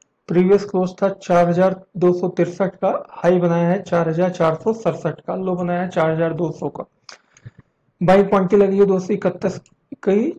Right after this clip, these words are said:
चार हजार चार सौ तैंतीस पे। नीचे आते हैं friends, अब यहाँ पे total quantity देखते हैं कितनी delivery हुई है।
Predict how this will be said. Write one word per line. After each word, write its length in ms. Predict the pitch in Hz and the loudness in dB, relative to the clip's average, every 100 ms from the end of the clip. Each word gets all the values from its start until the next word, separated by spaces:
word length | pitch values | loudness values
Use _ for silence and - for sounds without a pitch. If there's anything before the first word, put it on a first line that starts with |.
| - | -4
चार 240 | 196 185 | 0 2
हजार 260 | 175 190 190 | 2 0 -2
चार 260 | 185 165 | -2 -2
सौ 200 | - 240 - - _ _ _ | -2 -6 -6 -10 _ _ _
तैंतीस 400 | 180 175 175 - | 2 2 2 -4
पे। 180 | - - _ _ _ _ _ _ _ _ _ _ _ _ _ _ _ | -8 -14 _ _ _ _ _ _ _ _ _ _ _ _ _ _ _
नीचे 400 | - 185 180 208 | -6 -4 -2 -2
आते 180 | 185 202 | -2 -2
हैं 140 | 196 | -6
friends, 360 | 190 208 208 - _ _ _ _ _ _ _ _ _ - | -6 -8 -10 -14 _ _ _ _ _ _ _ _ _ -4
अब 180 | 202 302 | -4 0
यहाँ 220 | 240 185 | 0 0
पे 120 | 185 214 | 0 -2
total 400 | - 185 214 202 | -2 0 2 2
quantity 380 | 196 185 185 196 | 0 -2 0 0
देखते 300 | 180 180 202 | 0 0 -4
हैं 100 | 190 | -4
कितनी 260 | - 190 | -6 -4
delivery 360 | 180 180 185 196 | -2 0 0 0
हुई 180 | 190 | 0
है। 100 | 190 | -2